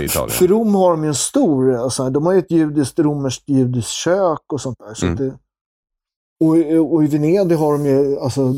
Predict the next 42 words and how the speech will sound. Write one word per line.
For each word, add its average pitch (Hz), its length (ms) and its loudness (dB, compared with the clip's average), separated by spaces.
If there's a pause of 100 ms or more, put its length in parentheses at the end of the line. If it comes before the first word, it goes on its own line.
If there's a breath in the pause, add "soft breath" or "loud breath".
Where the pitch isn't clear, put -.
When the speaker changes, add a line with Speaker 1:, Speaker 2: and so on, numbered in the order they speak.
Speaker 2:
getto, 180 480 -2
kom, 151 200 -4
det 151 140 0
är - 20 4
ju 170 80 4
ett 160 80 -2
område 165 460 0
i 147 40 -2
Venedig. 117 420 -6 (240)
Speaker 1:
Så - 160 -6
är 82 100 -2
det. 82 140 -8 (600)
Speaker 2:
Och 131 100 -4
där 170 200 2
var 165 160 0
vi 143 120 0
faktiskt, 131 420 -6
apropå 127 520 -8
om 127 80 -8
vi 120 60 -8
ska 117 120 -14
prata 127 260 -8
judar, 131 420 -2
så 139 220 -2
var 123 240 0
det 120 340 -2
Speaker 1:
Det 95 60 -2
är 87 40 -2
därifrån 92 400 -2
ordet 82 320 -4
getto 82 280 -6
kommer. 110 280 -4
Speaker 2:
Ja, 190 280 -2
precis. 151 260 0
Speaker 1:
Mm. 90 120 -4 (800)
Speaker 2:
Och 143 80 2
där 185 120 4
finns 185 280 0
det 160 80 0
någon 151 180 -2
berömd 135 640 0
kosherrestaurang 139 1120 -4